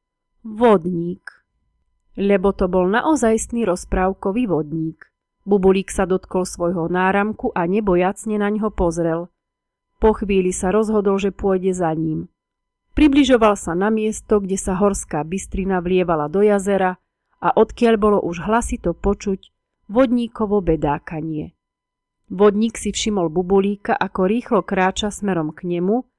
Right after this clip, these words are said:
a stíchol. Hundral si len tak na polúst.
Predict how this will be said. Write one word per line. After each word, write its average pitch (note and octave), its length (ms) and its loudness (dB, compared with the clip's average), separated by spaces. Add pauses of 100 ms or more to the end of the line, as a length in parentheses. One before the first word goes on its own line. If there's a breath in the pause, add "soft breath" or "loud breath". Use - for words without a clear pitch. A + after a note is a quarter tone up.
(320)
a C#4 160 0
stíchol. E3 800 -10 (640)
Hundral C4+ 400 6
si - 160 -4
len A3 160 0
tak G#3 160 -2
na G3 160 -2
polúst. E3 640 -4